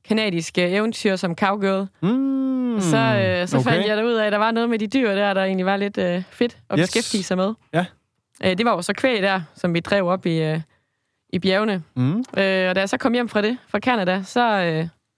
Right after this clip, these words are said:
Speaker 1: ansøgte jeg så at komme ind, øh, på Landbohøjskolen, og det lykkedes så heldigvis i første hug. Og så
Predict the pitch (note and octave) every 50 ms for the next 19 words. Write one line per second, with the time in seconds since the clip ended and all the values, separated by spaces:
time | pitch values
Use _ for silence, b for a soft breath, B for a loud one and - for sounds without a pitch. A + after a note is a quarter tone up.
0 | _ _ _ - - G3+ G3+ - - F#3 D#3+ D3+ D3+ D#3 - F3+ E3+ D#3+ D#3 D#3
1 | - - D#3+ D#3 E3+ F3+ F3 E3+ D#3+ D#3+ D#3+ D#3 E3 E3 - F#3+ F#3 F3 E3+ F3
2 | F#3 G3+ G3 - - F3+ F3 F3 F3 F#3+ G#3+ G#3 A3 G#3 F#3+ E3 F#3 F3+ F#3+ F#3+
3 | G3 F#3 F3+ E3+ - F3 - F#3 G3 - - F3+ F3 G3 F#3+ - - _ _ _
4 | _ _ _ _ _ _ _ _ _ _ _ - F#3+ -